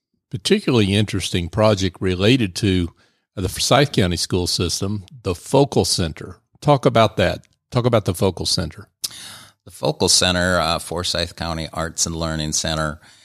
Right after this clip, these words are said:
Speaker 2: uh, just opened this past December, and it is a fabulous facility that, um, has three,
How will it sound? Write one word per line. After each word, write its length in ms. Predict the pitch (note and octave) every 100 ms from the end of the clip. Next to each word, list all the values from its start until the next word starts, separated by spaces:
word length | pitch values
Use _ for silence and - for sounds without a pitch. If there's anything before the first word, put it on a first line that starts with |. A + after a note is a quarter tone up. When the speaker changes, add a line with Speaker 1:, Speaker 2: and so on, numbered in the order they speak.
| - _ _
Speaker 2:
uh, 60 | E2+ _
just 260 | F#2+ F#2+ F#2+
opened 280 | E2+ - D#2
this 120 | -
past 300 | D#2 C#2 -
December, 560 | - C#2+ C2 - C#2 - - _ _
and 260 | D#2+ D#2 D2+
it 60 |
is 180 | C#2+ D2
a 60 | D#2
fabulous 640 | - E2 D2 C#2+ C#2+ -
facility 840 | - - D#2+ D2+ D2 C#2+ C#2 C2 _ _ _ _
that, 460 | D2 C#2 C2+ - D#2+
um, 440 | D2 C2+ C2 C2 _ _ - _ _ - - _ _ _
has 340 | - D#2 D2+ -
three, 800 | - F2 F2+ F2+ F2 F2 E2